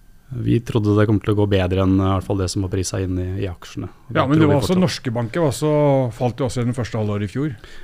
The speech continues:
Speaker 1: Absolutt, norske banker hadde et litt tregere tjue tjueto generelt. De, de, eh, i snitt falt de gjennom året, og det handler litt om at de hadde et veldig sterkt tjue tjueén.
Speaker 2: Mm.
Speaker 1: Men aksjene ble billigere gjennom året,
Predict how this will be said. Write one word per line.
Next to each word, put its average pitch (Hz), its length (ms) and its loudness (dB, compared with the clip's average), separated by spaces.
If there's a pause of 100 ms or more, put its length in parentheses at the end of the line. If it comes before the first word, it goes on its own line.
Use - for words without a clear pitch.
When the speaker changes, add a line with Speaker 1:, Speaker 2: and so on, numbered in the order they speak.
(120)
Speaker 1:
Absolutt, 165 300 -2
norske 160 260 0
banker 160 300 2
hadde 135 160 4
et 131 100 -2
litt 123 300 -2
tregere 104 580 4
tjue 104 240 2
tjueto 101 480 -2
generelt. 110 520 -2
De, 117 440 2
de, 110 320 -2
eh, 107 280 -2 (460)
i 117 140 -8
snitt 117 320 -4
falt 95 360 -2
de 104 280 2
gjennom 101 220 0
året, 113 260 0
og 139 140 -2
det 117 100 -2
handler 107 160 0
litt - 100 -4
om 104 60 -2
at 92 80 -4
de - 80 -2
hadde 98 220 0
et - 80 4
veldig 95 100 -2
sterkt - 240 -4
tjue 92 240 -2
tjueén. 113 320 -4 (160)
Speaker 2:
Mm. 113 240 2 (640)
Speaker 1:
Men 135 120 -2
aksjene 160 320 -4
ble 160 140 2
billigere 117 600 2
gjennom 104 240 2
året, 95 240 -2